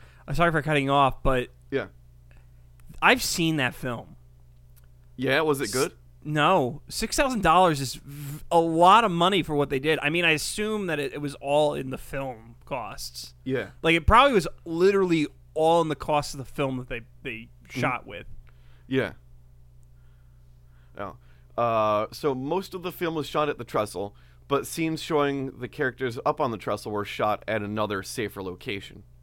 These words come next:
Speaker 2: The, uh, Norfolk Southern Railway officials were very upset about the film, as they thought it would encourage teenagers to visit the trestle.
Speaker 1: Kinda does.
Speaker 2: And they f-, and they found one scene in particular dangerously misleading. In the scene,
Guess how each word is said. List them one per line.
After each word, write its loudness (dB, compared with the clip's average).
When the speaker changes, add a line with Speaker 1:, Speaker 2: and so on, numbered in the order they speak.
Speaker 2:
The, 0
uh, 2
Norfolk 0
Southern -2
Railway 2
officials -6
were -4
very 0
upset -2
about -2
the -8
film, -6
as -6
they -4
thought 2
it 0
would -2
encourage -6
teenagers -4
to -8
visit -4
the -8
trestle. -8
Speaker 1:
Kinda -8
does. -8
Speaker 2:
And -2
they 2
f-, -6
and -2
they -2
found -2
one 0
scene -6
in -4
particular -2
dangerously -6
misleading. -4
In -6
the -4
scene, -6